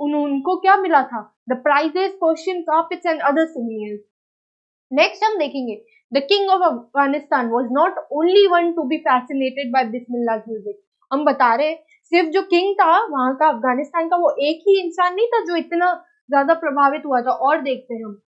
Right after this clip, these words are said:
film director Vijay Bhatt was so impressed। अब यहाँ बता रहे हैं एक film director के बारे में। अब फिल्म director का नाम क्या बताया हमें?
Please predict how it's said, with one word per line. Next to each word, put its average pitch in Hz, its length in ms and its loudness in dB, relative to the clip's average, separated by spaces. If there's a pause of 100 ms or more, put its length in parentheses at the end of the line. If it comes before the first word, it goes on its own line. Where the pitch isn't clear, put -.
(200)
film 415 260 2
director 320 480 2
Vijay 277 300 0
Bhatt 285 240 -2
was 240 340 -4 (140)
so 415 220 0
impressed। 247 440 -4 (560)
अब 294 140 4
यहाँ 381 240 2
बता 262 340 2
रहे 320 120 2
हैं 320 60 -2
एक 320 180 -10
film 359 240 -4
director 254 500 0
के 427 260 -4 (300)
बारे 233 280 6
में। 220 240 -6 (260)
अब 247 80 -2
फिल्म 349 300 0
director 330 400 0
का 359 100 -4
नाम 277 280 0
क्या 339 120 2
बताया 339 400 2
हमें? 349 360 -2